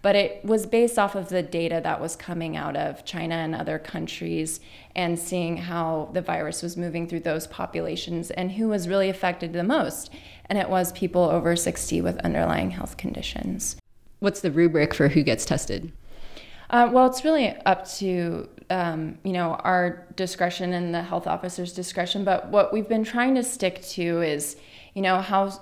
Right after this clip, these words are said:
Speaker 1: severe are their clinical symptoms? And then a set of epidemiologic-, epidemiological risk factors. Some of those risk factors include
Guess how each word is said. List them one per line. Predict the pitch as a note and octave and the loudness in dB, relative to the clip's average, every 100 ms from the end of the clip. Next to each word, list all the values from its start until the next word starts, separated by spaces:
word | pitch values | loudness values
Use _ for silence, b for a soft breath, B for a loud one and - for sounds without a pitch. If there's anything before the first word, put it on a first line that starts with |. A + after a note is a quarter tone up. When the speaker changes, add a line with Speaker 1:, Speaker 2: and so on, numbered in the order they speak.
| - | -10
Speaker 1:
severe | - - G3 F3 F3+ F3 F3 | -6 -2 -2 0 2 4 2
are | - E3+ E3+ | 2 2 2
their | E3+ E3+ E3 | 2 0 -2
clinical | - F#3 E3+ F3 F3 | -4 -4 -4 -2 -4
symptoms? | - G#3+ B3 B3+ B3 | -2 0 2 2 2
And | - F#3+ | 0 0
then | F#3+ | 2
a | F#3+ | 2
set | A#3 A3+ | 4 4
of | G3+ - | 4 2
epidemiologic-, | F#3 F3+ F3 F3+ F3+ D#3+ D#3 - - - _ - | -2 0 -2 -2 -2 -2 -4 -6 -10 -16 _ -4
epidemiological | F#3 F#3+ F#3+ G#3 G3+ F3+ F3+ F3+ F#3 F3 | -2 0 0 2 4 6 6 4 0 0
risk | F3+ F3 | 0 -2
factors. | - A#2 - D#3 E3 - | -2 -4 -2 -4 -4 -4
Some | - A#3+ | 4 6
of | A#3+ | 8
those | A3+ F#3 | 8 6
risk | F3 F#3+ - | 4 2 4
factors | F#3 E3+ E3+ F3 | 4 4 2 -2
include | F3+ E3+ - F3 E3+ G#3 | -2 -4 -2 -2 0 -4